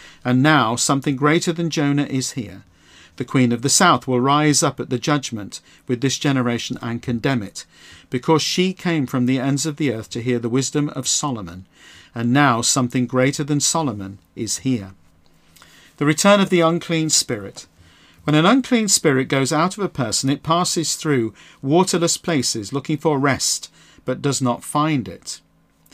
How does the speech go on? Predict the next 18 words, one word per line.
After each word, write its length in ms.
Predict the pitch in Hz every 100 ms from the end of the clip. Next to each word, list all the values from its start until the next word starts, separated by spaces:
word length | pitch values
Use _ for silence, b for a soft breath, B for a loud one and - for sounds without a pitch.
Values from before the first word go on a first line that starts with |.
| B B B -
Then 160 | 170
it 140 | 220 190
says, 340 | - 135 131 -
"I 140 | 151
will 160 | 147 143
return 400 | 147 - 180 185
to 120 | 185
the 120 | 175
home 240 | 139 147
I 100 | 143
left." 460 | 135 123 92 - - b b b
When 160 | 123 131
it 100 | 160
returns, 460 | 165 - 151 131
it 100 | 139
finds 400 | - 143 143 143
the 120 | - 139
house 420 | 156 147 -